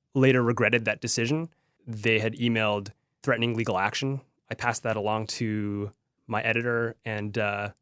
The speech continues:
I believe the action taken was that the image was taken off the archive. There's misconceptions about whether I'm a millionaire or not from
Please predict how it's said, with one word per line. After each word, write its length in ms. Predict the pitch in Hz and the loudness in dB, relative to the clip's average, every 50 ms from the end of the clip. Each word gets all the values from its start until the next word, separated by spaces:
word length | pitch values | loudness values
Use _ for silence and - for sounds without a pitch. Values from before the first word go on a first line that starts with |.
| _ _ | _ _
I 60 | - 120 | -2 -2
believe 440 | 123 127 127 123 131 135 135 127 | 0 2 2 2 4 4 2 2
the 140 | 120 123 - | 0 -2 -2
action 280 | 110 107 - - - 117 | -2 -4 -2 -2 -4 -4
taken 300 | - - 120 - 123 117 | -2 -4 -4 -2 -2 -4
was 120 | 110 107 | -4 -2
that 240 | 110 110 - 120 107 | -4 -4 -6 -6 -8
the 120 | 113 117 123 | -6 -2 0
image 200 | 117 117 117 107 | 0 0 0 0
was 120 | 107 107 | -2 -6
taken 280 | - - 123 - - 107 | -4 -6 -6 -6 -6 -8
off 240 | 110 113 - - - | -8 -10 -10 -10 -10
the 100 | 131 107 | -8 -8
archive. 340 | 110 - - - 135 - _ _ _ _ _ _ _ _ _ _ _ _ _ _ _ _ _ _ _ _ _ _ _ _ _ _ _ | -8 -8 -10 -12 -14 -16 _ _ _ _ _ _ _ _ _ _ _ _ _ _ _ _ _ _ _ _ _ _ _ _ _ _ _
There's 200 | 147 147 147 135 | 6 6 8 8
misconceptions 800 | 143 151 143 - - 143 127 - 135 123 - - 139 123 113 | 8 6 6 6 4 4 4 6 4 4 4 4 4 4 2
about 260 | 117 107 113 107 - - | 2 2 2 2 2 0
whether 220 | _ 107 104 107 104 | _ 0 2 2 2
I'm 140 | 98 101 98 | 2 2 0
a 40 | |
millionaire 480 | 95 98 107 113 117 107 104 101 101 98 | 0 0 2 2 2 2 2 2 2 2
or 40 | 95 | 2
not 220 | 95 98 95 - | 2 0 0 -2
from 300 | - - 107 101 101 - | -4 -2 -2 -2 -4 -8